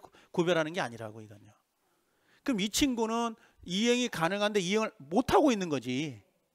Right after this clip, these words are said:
돈이 없어서 못하는 거겠지, 뭐. 이건 이행 지체지. 이행 불능은 뭐야? 이행하고 싶어. 마음은 굴뚝 같지만 이행을 할 수가 없는 거야. 집이 소실됐거나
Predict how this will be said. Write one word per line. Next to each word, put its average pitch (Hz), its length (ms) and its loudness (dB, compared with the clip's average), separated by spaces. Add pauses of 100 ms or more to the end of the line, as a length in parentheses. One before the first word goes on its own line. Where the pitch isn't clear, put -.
(280)
돈이 254 320 4
없어서 202 280 4
못하는 202 360 -2
거겠지, 208 360 -4
뭐. 135 480 -2 (360)
이건 185 180 0
이행 175 220 0
지체지. 117 560 -8 (600)
이행 262 380 4
불능은 247 500 2
뭐야? 143 400 2 (840)
이행하고 320 680 6
싶어. 330 540 4 (260)
마음은 247 460 6
굴뚝 208 340 -4
같지만 226 520 0
이행을 226 440 2 (280)
할 - 160 -4
수가 330 240 2
없는 160 200 -2
거야. 120 200 -6
집이 226 240 0
소실됐거나 165 960 0